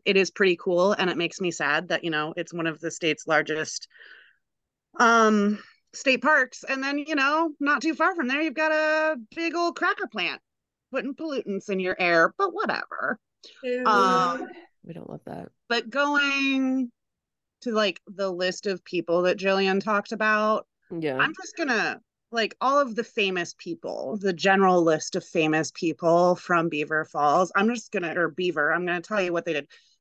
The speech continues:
Speaker 1: Sam Adams, not that Sam Adams, kind
Speaker 3: Not
Speaker 1: of like
Speaker 3: that Sam
Speaker 1: a
Speaker 3: Adams.
Speaker 1: Sam Adams. A C I A operative who was involved in Afghanistan, not super cool.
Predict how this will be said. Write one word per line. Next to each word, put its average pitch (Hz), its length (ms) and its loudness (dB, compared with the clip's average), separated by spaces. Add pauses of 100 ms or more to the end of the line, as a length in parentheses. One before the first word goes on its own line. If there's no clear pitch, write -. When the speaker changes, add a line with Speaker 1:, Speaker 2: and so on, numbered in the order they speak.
(160)
Speaker 1:
Sam 240 320 -2
Adams, 156 400 -2
not 202 220 0
that 175 220 -2
Sam 151 220 -16
Adams, 143 580 -4
kind 220 180 4
Speaker 3:
Not 160 60 6
Speaker 1:
of 160 40 2
like 175 120 2
Speaker 3:
that - 80 -6
Sam - 200 -8
Speaker 1:
a - 20 -10
Speaker 3:
Adams. - 380 -4
Speaker 1:
Sam 135 200 -6
Adams. 139 360 -2 (380)
A 202 80 0
C 349 180 4
I 311 140 4
A 226 160 4
operative 165 640 0 (120)
who 208 100 -8
was 185 140 0
involved 180 400 4
in 156 80 2
Afghanistan, 151 800 0
not 165 240 0
super 160 220 -8
cool. 147 340 -2